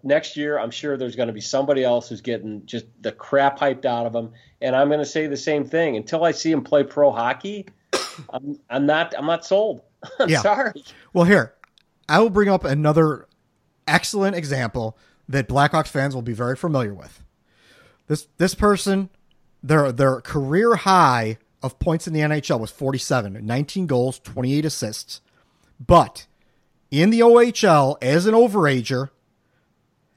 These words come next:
Speaker 2: had fifty-seven goals and seventy-three assists. That's a hundred and thirty points in fifty-nine games.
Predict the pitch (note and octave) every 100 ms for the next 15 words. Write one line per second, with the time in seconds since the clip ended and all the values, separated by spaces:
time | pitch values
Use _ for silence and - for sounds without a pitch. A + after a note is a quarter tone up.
0 | _ - E3 C#3+ C#3+ - - G#3 B3+ -
1 | - B3+ - - G3+ G3+ A3+ A3+ D#3+ C3
2 | A#2 B2 - - - C3 B2+ - F3 F#3
3 | A3 A3 - F#3+ F3 - - - - -
4 | _ - D#3 - C3 - A3 C4 D4 A#3
5 | A3 A#3 G#3 G#3+ G#3 - F#3+ D3 - -
6 | B2+ - - F#3 - G3+ F3+ D#3 D3 D3+
7 | C#3 B2+ G#2 - -